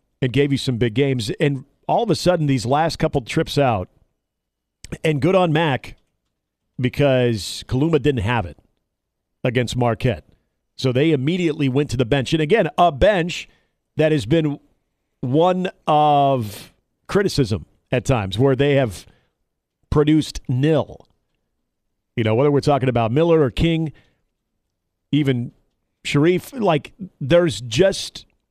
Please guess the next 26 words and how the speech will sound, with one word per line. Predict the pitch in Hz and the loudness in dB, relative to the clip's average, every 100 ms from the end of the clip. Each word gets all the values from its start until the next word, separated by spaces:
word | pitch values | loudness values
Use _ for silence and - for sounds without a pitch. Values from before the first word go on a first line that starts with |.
| _ _ | _ _
something | - 185 185 196 156 | -2 0 2 0 2
that | 147 | 2
probably | - 165 180 160 160 | 2 2 2 0 0
gives | 123 156 131 - | 2 0 0 -6
Creighton | - 156 170 135 | -2 -2 -2 -2
fans | 147 139 123 | 0 0 0
a | 123 | -2
little | 127 165 | 0 0
bit | 143 147 | 2 0
of | 127 | 0
anxiety | 117 104 143 143 131 | -2 0 0 2 0
when | 123 | 0
you | 117 143 | 0 0
have | 135 135 | 0 -2
to | 120 | -2
go | 123 120 | -2 0
deep | 135 127 | -2 0
into | 123 | -2
that | 107 | 0
bench | 131 127 | -2 -2
and | 131 | -2
it | |
has | 120 127 - | 0 -2 -4
to | |
extend | 123 - 131 113 | -6 -2 -2 0
minutes. | 139 117 | 0 -2